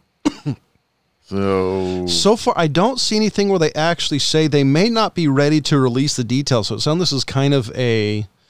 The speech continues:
Speaker 2: a leak. By comparison, H B O's Game of Thrones cost roughly a hundred million to produce per season,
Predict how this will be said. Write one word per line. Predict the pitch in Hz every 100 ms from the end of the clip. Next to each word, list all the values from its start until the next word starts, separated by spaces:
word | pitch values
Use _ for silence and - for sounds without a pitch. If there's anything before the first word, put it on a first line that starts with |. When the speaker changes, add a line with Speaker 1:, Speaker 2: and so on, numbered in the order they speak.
| - - -
Speaker 2:
a | 123
leak. | 135 151 -
By | 175 202
comparison, | 180 165 185 165 175 -
H | 165 160
B | - 165
O's | 160
Game | 120 151
of | 165
Thrones | - 156 156
cost | - 147 135 -
roughly | 123 147 170 143
a | 120
hundred | 143 156
million | 131 147 147
to | -
produce | 123 123 147 -
per | 117
season, | 107 156 151 156 156